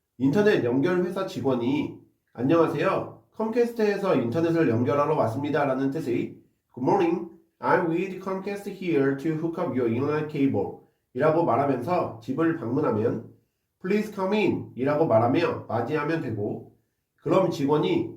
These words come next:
"고맙습니다. 컴퓨터 몇 대 연결할 건가요?" 라는 뜻의 "Thank you. How many P Cs do you want to hook up today?" 라고 질문할 텐데, "두 대요.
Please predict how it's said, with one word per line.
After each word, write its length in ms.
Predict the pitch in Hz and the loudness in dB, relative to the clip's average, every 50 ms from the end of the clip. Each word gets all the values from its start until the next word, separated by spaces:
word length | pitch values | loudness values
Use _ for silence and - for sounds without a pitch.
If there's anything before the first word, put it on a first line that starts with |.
| - - _ _ | -18 -20 _ _
"고맙습니다. 840 | - 135 160 175 175 156 156 147 135 120 113 117 107 - - - - - | 0 2 4 4 2 0 -2 -2 0 0 2 2 0 -2 -4 -10 -12 -8
컴퓨터 440 | - 208 208 226 - 226 214 147 117 | -4 -4 -2 0 4 4 4 4 4
몇 220 | 120 120 120 - | 0 -2 -2 -2
대 180 | - 180 170 135 | -2 0 2 2
연결할 440 | 117 120 131 143 151 147 143 139 | 2 2 0 0 0 0 0 -2
건가요?" 720 | 139 135 120 117 110 110 117 160 - - - - - - _ _ _ _ - | -4 -4 -4 -2 0 2 2 2 2 2 0 -6 -10 -16 _ _ _ _ -6
라는 240 | 117 120 135 156 151 | -4 -2 0 0 0
뜻의 560 | - 185 156 156 147 110 107 - - - _ _ | -2 -2 -2 -2 -2 -4 -4 -6 -10 -18 _ _
"Thank 320 | - 208 220 220 - 165 | -4 -2 -2 0 2 4
you. 280 | 165 175 185 - - - - - _ _ _ _ - | 4 4 4 2 -4 -8 -14 -20 _ _ _ _ 0
How 160 | 165 190 208 | 2 2 4
many 160 | 220 220 220 | 4 2 2
P 140 | 214 190 185 | 0 -2 -4
Cs 480 | 175 - 175 175 185 - - - 160 120 | -4 -2 -2 -2 -2 -4 -6 -8 -6 -2
do 80 | 131 | -2
you 160 | 135 135 - 131 | 0 0 0 0
want 320 | 131 139 165 175 165 - | 0 0 0 -2 -2 -4
to 80 | 160 143 | -4 -4
hook 300 | 139 170 185 180 - 190 | -4 -6 -6 -6 -4 -4
up 240 | 190 190 - - _ | -6 -6 -8 -14 _
today?" 540 | - 151 123 135 135 127 101 90 - - - - _ - | -10 -6 -4 -4 -2 -2 -4 -4 -6 -10 -14 -16 _ -2
라고 240 | 123 135 165 175 | 0 0 2 0
질문할 420 | - 123 127 135 151 156 143 139 127 | 0 -2 -2 -2 -2 0 0 0 0
텐데, 500 | 120 113 110 127 165 165 156 - - - - _ _ _ _ _ _ | -2 0 2 2 2 2 0 -4 -10 -14 -20 _ _ _ _ _ _
"두 160 | _ - 139 143 | _ -6 -2 0
대요. 500 | 190 190 160 120 95 - - - - | 2 4 4 2 0 -2 -6 -10 -16